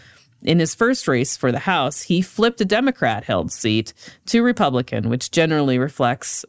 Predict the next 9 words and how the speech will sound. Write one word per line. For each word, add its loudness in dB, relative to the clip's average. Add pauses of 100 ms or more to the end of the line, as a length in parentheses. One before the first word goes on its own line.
a 0
strong 2
work 0
ethic -2
and 2
an 2
ability 2
to -2
persuade. 0